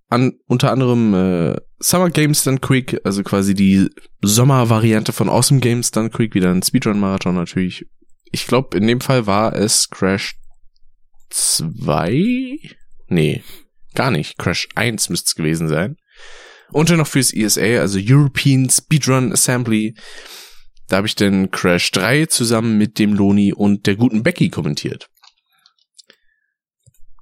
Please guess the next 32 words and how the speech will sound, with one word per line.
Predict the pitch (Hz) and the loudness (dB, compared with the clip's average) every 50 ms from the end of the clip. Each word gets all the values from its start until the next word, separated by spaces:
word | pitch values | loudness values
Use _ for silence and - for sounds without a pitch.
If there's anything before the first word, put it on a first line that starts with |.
| - - - - - - - - - - _ - - | -20 -20 -20 -20 -20 -20 -20 -20 -20 -20 _ -8 -2
Und | - 165 170 - | 0 0 2 2
als | 147 143 - - | 0 0 0 -2
Abschluss | 139 139 - - 139 139 131 - - - | -2 -2 0 0 0 2 2 0 -2 -2
von | - - - 120 | -2 -2 -2 0
den | 123 117 113 | 0 0 0
Sachen, | 117 123 127 127 | 2 2 4 4
die | 123 | 2
ich | 117 113 | 2 2
bei | - 117 | 0 0
Germansch | 107 117 110 110 113 - - | 2 2 0 0 0 -2 -2
gemacht | 113 110 107 107 - 120 | 0 0 0 0 0 0
hab, | 113 107 - _ - | -2 -2 -2 _ 0
da | 107 104 107 | 0 2 2
war | 107 107 | 2 0
ich | 107 - | 0 0
dann | - 110 | 0 0
auch | 101 | 2
noch | 104 104 - | 2 0 0
beim | - 104 101 | 0 0 0
Z | - - 120 - | 0 0 0 0
F | 104 - | 0 0
M, | - 101 123 165 202 214 - - | 2 2 4 2 2 0 -4 -6
zur | - - 117 | -6 -4 -2
Oktoberfest-Marathon, | - - 123 123 131 - - 147 - - 147 135 131 139 - - 139 147 165 - _ - - - - - - - _ - - - - | 0 2 2 2 2 2 0 -2 0 0 0 0 0 0 0 0 -2 -2 -4 -8 _ -20 -20 -20 -20 -20 -20 -20 _ -20 -16 -2 0
wo | 120 120 | 0 0
ich | 117 | 2
dann | - 113 110 | 2 0 2
den | 117 113 110 | 2 2 2
ersten | 95 110 - - - 110 | 2 0 0 -2 0 0
Run | 107 113 113 127 | 0 2 2 2
machen | 113 95 - - 98 87 | 0 0 -2 -2 0 2
durfte | 87 87 90 - - 95 98 107 139 | 2 0 0 0 0 0 0 0 -2